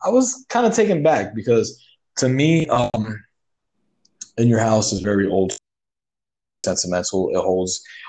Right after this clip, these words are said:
a, a, a special place in my heart. Um, I don't know how you feel about, uh, In Your House, but honestly, I have a few pay-per-views In Your House that stand out to me as my favorite pay-per-views.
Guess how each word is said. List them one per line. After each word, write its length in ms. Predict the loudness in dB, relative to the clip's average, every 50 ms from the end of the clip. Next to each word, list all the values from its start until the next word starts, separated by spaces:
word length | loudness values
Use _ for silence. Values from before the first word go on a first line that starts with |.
| -20 -20 _ _ -2
a, 60 | 0
a, 520 | 2 4 4 2 2 0 0 0 0 -2 -4 -8 _ _ -8
a 40 | -4
special 280 | -2 0 0 0 0 0
place 260 | 0 0 0 0 0
in 60 | -2
my 120 | -2 -2
heart. 440 | 0 2 2 2 2 2 -2 -6 -6 -2
Um, 240 | -2 0 0 0 -2 -2
I 100 | -2 -2
don't 100 | 0 0
know 80 | 0
how 160 | 0 0 0
you 200 | 0 2 2 0
feel 260 | 0 0 -2 -2 -2 -2
about, 360 | 0 0 2 2 2 2 2 2
uh, 300 | 2 2 2 2 2 0 -2 -6 _ _ _ _ _ _ _ _ _ -4
In 60 | -2
Your 100 | -2 0
House, 360 | 0 0 0 0 -2 -4 -4
but 440 | -2 0 0 2 0 -2 -4 -8 -14 _ _ _ _ _ _ _ _ -2
honestly, 420 | 0 0 0 0 0 0 0 0
I 40 | 0
have 140 | -2 -2 -4
a 40 |
few 280 | -6 -6 -4 -4 -4 -2
pay-per-views 640 | -2 -2 -2 -2 -2 -4 -4 -4 -4 -4 -4 -4 -4
In 120 | -4 -4
Your 100 | -4 -4
House 320 | -2 -2 -2 -2 -2 -4 -4
that 240 | -4 -2 -2 -4 -6 -10
stand 360 | -10 -8 -6 -4 -4 -2 -2
out 140 | -2 -2 -2
to 100 | -4 -4
me 200 | -4 -4 -6 -6 -4
as 440 | -2 -2 -2 -2 -2 -4 -6 -8 -6
my 220 | -4 -4 -2 -2 -4
favorite 380 | -6 -6 -6 -6 -6 -6 -6
pay-per-views. 640 | -6 -6 -6 -6 -4 0 2 2 2 2 -2 -4 -10